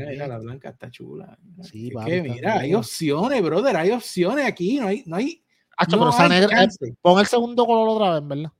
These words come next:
Speaker 1: Hacho, qué dura se ve esa,
Speaker 2: Qué
Speaker 1: papi.
Speaker 2: duro es eso, brother. Y de nuevo, mira,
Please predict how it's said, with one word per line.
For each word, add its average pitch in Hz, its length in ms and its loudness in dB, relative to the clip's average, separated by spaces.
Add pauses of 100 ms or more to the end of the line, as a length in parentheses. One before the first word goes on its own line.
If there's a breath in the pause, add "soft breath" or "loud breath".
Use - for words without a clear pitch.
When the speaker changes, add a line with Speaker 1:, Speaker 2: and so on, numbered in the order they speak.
(160)
Speaker 1:
Hacho, - 240 -14
qué 117 60 -8
dura 120 240 -8
se 123 120 -12
ve 107 300 -12
esa, 107 180 -14
Speaker 2:
Qué 139 100 -8
Speaker 1:
papi. 180 120 -6
Speaker 2:
duro 185 320 -4
es 131 380 -8
eso, 202 200 -8
brother. 156 800 -6
Y 151 140 0
de 151 160 0
nuevo, 170 320 0
mira, 147 340 -6